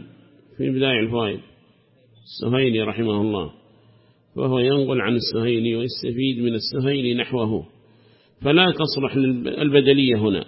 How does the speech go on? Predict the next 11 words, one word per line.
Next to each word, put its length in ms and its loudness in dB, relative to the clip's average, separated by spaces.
وراء 340 2
في 40 -2
الثاني 420 0
وراء، 300 -2
ولا 200 4
عطف 300 0
البيان، 380 -4
وإنما 460 4
يتعين 560 0
فيه 240 -2
ما 100 -2